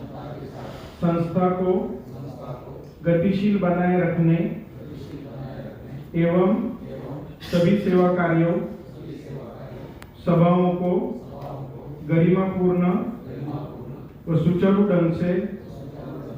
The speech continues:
संचालित होने में यथाशक्ति तन, मन और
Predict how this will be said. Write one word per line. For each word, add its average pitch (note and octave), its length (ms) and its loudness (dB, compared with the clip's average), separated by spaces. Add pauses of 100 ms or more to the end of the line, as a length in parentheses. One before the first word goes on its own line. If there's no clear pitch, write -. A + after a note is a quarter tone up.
(480)
संचालित F3+ 580 6
होने F3 320 4
में E3+ 360 -2 (1200)
यथाशक्ति F3 840 4 (1160)
तन, F#3+ 340 6
मन F#3+ 200 2
और F3+ 180 4